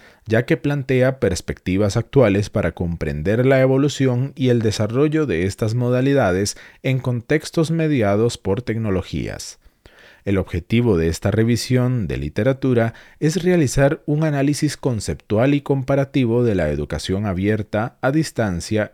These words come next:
y en línea, con el propósito de integrarlas en una visión unificada dentro del constructo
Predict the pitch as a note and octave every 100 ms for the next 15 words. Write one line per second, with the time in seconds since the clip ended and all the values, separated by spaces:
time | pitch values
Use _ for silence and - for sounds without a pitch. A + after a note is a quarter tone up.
0 | - A#2 A2 G#2+ C3+ D3+ G2 B1 - -
1 | - _ C#3 C#3+ C3+ C3+ C3 D3+ F3+ E3
2 | D3 B2 G2+ E2+ D2 F2+ A2+ C3 B2+ -
3 | - A#2+ D#3+ D#3 B2 - B2+ C#3 C3 -
4 | D#2 - A2 B2+ B2 G2 F2 E2 D2+ C#2+
5 | C2 C#2+ C#2 - B2 D#3+ - D#3+ D#3+